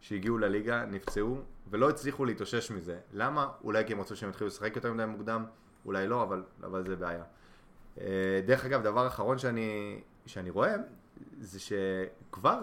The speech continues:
איך שהשחקנים מגיעים, מנסים להגן עליהם מפציעות.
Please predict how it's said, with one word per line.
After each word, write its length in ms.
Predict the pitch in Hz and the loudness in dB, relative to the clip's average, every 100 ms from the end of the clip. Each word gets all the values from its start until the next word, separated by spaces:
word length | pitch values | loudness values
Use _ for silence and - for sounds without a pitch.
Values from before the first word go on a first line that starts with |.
| 120 | -6
איך 100 | 170 | -8
שהשחקנים 500 | - 156 - 117 123 | -6 -6 -4 -2 0
מגיעים, 440 | 135 113 127 196 220 - - - - - | 0 0 0 0 -4 -10 -20 -20 -16 -8
מנסים 440 | 107 104 131 131 | -6 -2 0 2
להגן 320 | 113 98 110 | 2 2 2
עליהם 240 | 110 101 95 | 2 0 0
מפציעות. 420 | 92 - 92 85 | -4 -2 -2 -2